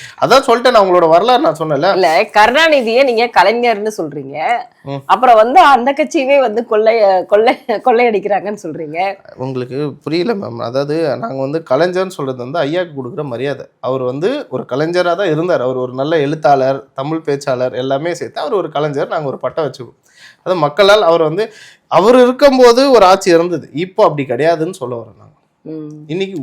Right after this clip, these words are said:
Speaker 2: கலைஞர், அ, இப்போ
Speaker 1: அதாவது
Speaker 2: நீங்க சொல்லக்கூடிய கலைஞர் ஆட்சி வந்து நல்லா இருந்ததுன்னு
Speaker 1: அதாவது
Speaker 2: சொல்றீங்களா?
Speaker 1: மேம், நீங்க நல்லா இருக்குன்னா, இப்ப அவங்களோட வரலாறு தான் நான் சொன்னேன்.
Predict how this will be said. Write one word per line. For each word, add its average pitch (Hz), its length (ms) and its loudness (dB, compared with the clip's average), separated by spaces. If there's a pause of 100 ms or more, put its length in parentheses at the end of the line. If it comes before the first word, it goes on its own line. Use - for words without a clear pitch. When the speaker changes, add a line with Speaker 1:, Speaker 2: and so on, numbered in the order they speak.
Speaker 2:
கலைஞர், 220 380 0
அ, 170 160 0
இப்போ 185 120 4
Speaker 1:
அதாவது 226 340 6
Speaker 2:
நீங்க - 180 4
சொல்லக்கூடிய 233 420 0
கலைஞர் 214 400 2
ஆட்சி 190 260 -2
வந்து 208 180 -6
நல்லா 214 280 0
இருந்ததுன்னு 185 260 -10
Speaker 1:
அதாவது 180 280 -2
Speaker 2:
சொல்றீங்களா? 185 140 -2
Speaker 1:
மேம், 156 180 -4
நீங்க 139 220 -8
நல்லா 165 320 -2
இருக்குன்னா, 185 260 -6
இப்ப 143 240 -2
அவங்களோட 143 320 0
வரலாறு 185 380 0
தான் 180 120 -4
நான் 160 100 -6
சொன்னேன். 123 260 -16